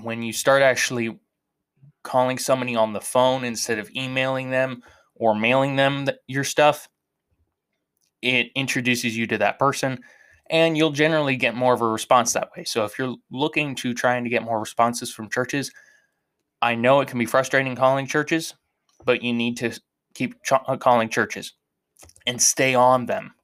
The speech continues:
That'll, uh, that'll be a different subject for another time, but stay on them. Until they tell you that they cannot have you, stay on them. But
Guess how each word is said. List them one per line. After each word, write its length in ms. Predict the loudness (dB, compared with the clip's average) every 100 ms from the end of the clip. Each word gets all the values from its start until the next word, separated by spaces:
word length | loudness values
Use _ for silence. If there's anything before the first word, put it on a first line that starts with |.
| _ 0
That'll, 300 | 2 2 2
uh, 160 | 2 2
that'll 320 | 4 4 4
be 140 | 2 -2
a 40 |
different 260 | -2 -4 -2
subject 340 | -2 -2 -6
for 100 | -6
another 220 | -4 -6
time, 320 | -6 -4 -4 -4
but 120 | -4
stay 580 | -4 0 0 2 0 0
on 340 | 0 2 0
them. 340 | -2 -2 -4 -12 _ _ _ _ _ _ -4
Until 380 | -4 0 2 4
they 180 | 2
tell 280 | 2 4 4
you 200 | 2 -4
that 180 | -2 0
they 120 | 0
cannot 440 | -4 -4 0 0 2
have 280 | 2 2 -2
you, 240 | -6 -6 _ _
stay 360 | -12 -2 0 2
on 260 | 4 2 0
them. 220 | -10 -12 _ _ _ _ _ _ _ _ _ _ _ 4
But 360 | 6 6 4